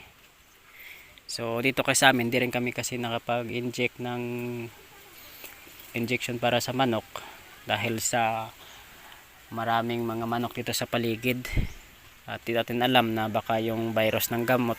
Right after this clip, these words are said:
ng pag-inject natin ay kumalat. Kahit mag-disinfect man tayo ng mabuti, pero hindi naman natin malalaman, di ba? At magkasakit mga, ano pa yung mga manok ng iba na hindi na injekan.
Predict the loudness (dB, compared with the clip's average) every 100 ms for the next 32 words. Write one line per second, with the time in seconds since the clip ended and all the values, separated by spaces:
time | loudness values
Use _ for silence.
0 | -2 -2 0 0 0 2 0 2 4 4
1 | 4 2 0 -2 -8 -14 -20 -20 -20 -20
2 | -16 -16 -18 -16 -8 -2 0 4 2 6
3 | 8 8 6 0 -20 -12 -6 -2 0 2
4 | 2 4 2 2 4 4 4 2 0 0
5 | 0 -2 -2 -4 -6 -20 -20 -20 -20 -20
6 | -20 -20 -16 -8 -6 -2 -2 -2 0 0
7 | 0 0 2 4 4 4 2 -2 -2 -4
8 | -6 -16 -20 -20 -20 -18 -18 -20 -20 -20
9 | -12 -6 -6 -4 -6 -4 0 0 -2 -2
10 | 0 2 0 -2 -4 -2 0 0 -2 -2
11 | -2 0 2 2 0 -2 -2 2 2 2
12 | -6 -4 0 0 0 0 0 0 2 2
13 | 2 0 -2 -10 -10 -6 -4 0 0